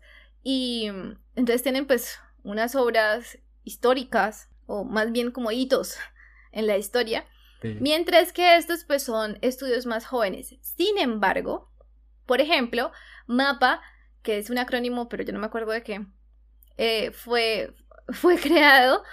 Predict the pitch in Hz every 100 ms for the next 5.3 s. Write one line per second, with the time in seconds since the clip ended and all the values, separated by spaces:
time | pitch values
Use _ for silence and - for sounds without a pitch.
0 | - - - 254 262 269 - 285 294 240
1 | 208 208 208 269 330 - - 226 - 220
2 | 240 254 294 302 311 311 302 302 285 208
3 | 226 233 262 285 262 196 214 254 214 214
4 | 214 208 196 - - - - 247 269 285
5 | 302 294 349